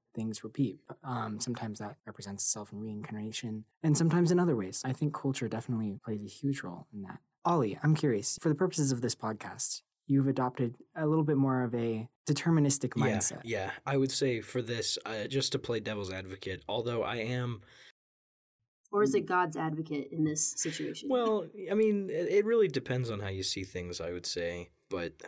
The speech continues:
Speaker 2: uh, you know, for, I am more of a compatibilist, and I am more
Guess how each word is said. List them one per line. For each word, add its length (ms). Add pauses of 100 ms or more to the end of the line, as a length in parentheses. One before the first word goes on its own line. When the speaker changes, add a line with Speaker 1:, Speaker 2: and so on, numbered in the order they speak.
Speaker 2:
uh, 20
you 120
know, 160
for, 240
I 100
am 240
more 220
of 100
a 320
compatibilist, 640
and 100
I 80
am 280
more 380